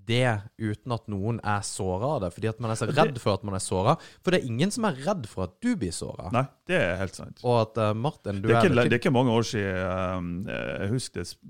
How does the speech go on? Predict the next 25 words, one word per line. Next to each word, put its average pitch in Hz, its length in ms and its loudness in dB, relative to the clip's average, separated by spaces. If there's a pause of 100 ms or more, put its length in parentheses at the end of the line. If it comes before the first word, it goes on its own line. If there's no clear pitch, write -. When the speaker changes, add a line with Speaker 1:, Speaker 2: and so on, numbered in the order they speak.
Speaker 2:
veldig 104 320 -6
spesifikt, 95 640 -8 (180)
eh, 98 560 -4
og 110 100 -2
jeg - 220 -4
har 101 80 -4
fått 107 160 -2
hørt - 100 -6
det - 80 -6
etter 113 240 -4
det, 127 140 6
men 101 160 0
jeg 104 80 -2
husker - 180 -8
bare 87 140 -4
akkurat 95 240 -6
den 98 100 -6
her 95 220 -4 (240)
spesifikt. - 560 -12 (280)
Vi 165 80 -2
var 165 160 2
ute 151 240 0
på - 160 -4
Cox, - 280 -4 (1300)
ehm, 101 1040 4